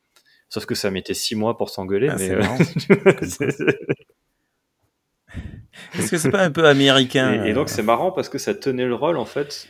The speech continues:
Speaker 1: euh, de ce que aujourd'hui, euh, euh, tiens, euh, Discord, les forums ou, ou les réseaux sociaux, quoi, en général, euh, de, de lieux d'échange entre fans. Euh,
Speaker 2: Ok.
Speaker 1: sauf que c'était une, c'était des fanzines qui faisaient ça.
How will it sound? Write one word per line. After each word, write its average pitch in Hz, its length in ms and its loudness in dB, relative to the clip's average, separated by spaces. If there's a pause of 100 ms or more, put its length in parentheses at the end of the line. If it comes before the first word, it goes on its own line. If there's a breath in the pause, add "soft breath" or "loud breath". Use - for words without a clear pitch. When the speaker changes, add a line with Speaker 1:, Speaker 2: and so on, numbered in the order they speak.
(140)
Speaker 1:
euh, 95 300 -4
de 101 180 -12
ce - 180 -12
que 113 160 -8
aujourd'hui, 113 760 -6
euh, 98 160 -2 (500)
euh, 95 380 -12
tiens, 120 320 -10
euh, 92 180 -8
Discord, 110 560 -6
les 95 220 -12
forums 104 460 -10
ou, 87 240 -18 (160)
ou 92 100 -20
les 92 120 -18
réseaux 90 240 -18
sociaux, - 340 -18
quoi, - 180 -16 (580 soft breath)
en 92 120 -12
général, 92 400 -10 (760)
euh, 90 480 -12 (100)
de, 90 180 -6
de 92 100 -10
lieux 110 220 -4
d'échange 110 400 -8
entre 92 220 -16
fans. - 280 -12 (220)
Euh, 90 200 -16 (220)
Speaker 2:
Ok. 214 200 -8
Speaker 1:
sauf - 120 -8
que 90 140 -16
c'était - 300 -16
une, 90 220 -14
c'était - 280 -14
des - 100 -12
fanzines - 380 -18
qui - 140 -20
faisaient - 140 -20
ça. - 220 -20